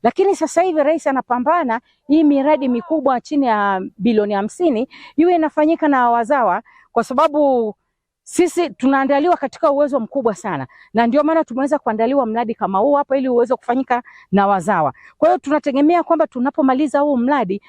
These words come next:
huko tunakoenda tutafanya hata kila mmoja hata kilomita ishirini ishirini, badala ya kufanya katika ploti za kilomita tano tano. Kwa hiyo tunamshukuru rais kwa kuweza kutupambania. Toka akiwa makamu wa rais, yani kwa kweli tumeona,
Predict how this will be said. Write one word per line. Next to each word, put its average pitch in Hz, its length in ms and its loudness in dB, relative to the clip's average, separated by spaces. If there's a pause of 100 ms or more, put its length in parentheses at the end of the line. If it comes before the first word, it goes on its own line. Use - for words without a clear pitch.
(160)
huko 285 240 2
tunakoenda 269 560 -2
tutafanya 330 480 -2
hata 330 200 0
kila 311 240 -2
mmoja 294 260 -2
hata 277 180 -2
kilomita 240 420 -2
ishirini 190 420 0
ishirini, 175 500 0 (320)
badala 247 320 2
ya 254 80 0
kufanya 262 420 -2
katika 226 500 -4
ploti 226 640 -4
za 185 120 -2
kilomita 180 420 -2
tano 151 260 -2
tano. 143 340 -6 (500)
Kwa 269 100 4
hiyo 339 140 2
tunamshukuru 285 600 0
rais 277 440 -2
kwa 190 160 0
kuweza 247 280 -2
kutupambania. 202 760 -2 (340)
Toka 254 260 0
akiwa 330 260 0
makamu 269 380 -2
wa 208 140 0
rais, 226 500 -2 (420)
yani 262 260 2
kwa 233 200 -2
kweli 302 480 -2
tumeona, 240 840 -2